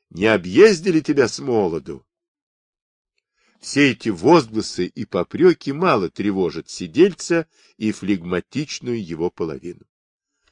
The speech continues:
"Распалила вас, дьяволов!" Лениво растягивая слова, словно через силу произносит она. "Успеете зенки налить!"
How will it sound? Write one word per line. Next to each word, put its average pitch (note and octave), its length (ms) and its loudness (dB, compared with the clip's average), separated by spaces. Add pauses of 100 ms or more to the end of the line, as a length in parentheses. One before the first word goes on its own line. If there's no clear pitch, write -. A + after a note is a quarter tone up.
(140)
"Распалила G2+ 1080 0
вас, D2+ 300 -10
дьяволов!" D#2 840 -6 (460)
Лениво A2+ 500 0
растягивая F#2+ 760 2
слова, F#2+ 420 -2
словно F#2+ 540 0
через E2+ 380 -10
силу C3+ 420 -2
произносит E2+ 800 -8
она. D2+ 280 -20 (540)
"Успеете A#2+ 1080 4
зенки E2+ 580 -2
налить!" D2+ 720 -10